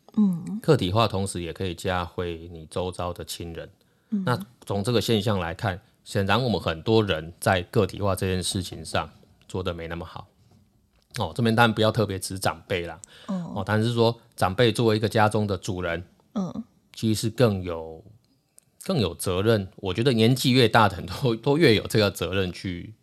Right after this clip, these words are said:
Speaker 2: 率先走向个体化。
Speaker 1: 那老师，
Speaker 2: 嗯。
Speaker 1: 我有一个问题，就是你说个体化旅程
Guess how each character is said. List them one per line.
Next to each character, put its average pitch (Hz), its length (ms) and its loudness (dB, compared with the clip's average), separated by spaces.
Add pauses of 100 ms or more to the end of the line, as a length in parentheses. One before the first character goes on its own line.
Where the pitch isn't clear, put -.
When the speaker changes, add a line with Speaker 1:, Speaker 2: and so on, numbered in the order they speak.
Speaker 2:
率 98 260 0
先 95 280 -4
走 80 160 -6
向 90 200 -4
个 87 180 -4
体 - 220 -16
化。 85 260 -8 (680)
Speaker 1:
那 330 340 -2
老 175 180 -6
师， 226 240 0
Speaker 2:
嗯。 233 80 2
Speaker 1:
我 190 100 0
有 165 140 -4
一 160 40 -8
个 170 120 -4
问 190 320 -2
题， 139 200 -12
就 254 140 -6
是 302 80 -2
你 180 160 2
说 196 260 -4
个 240 220 -2
体 - 220 -10
化 180 240 -4
旅 147 180 -8
程 123 520 -10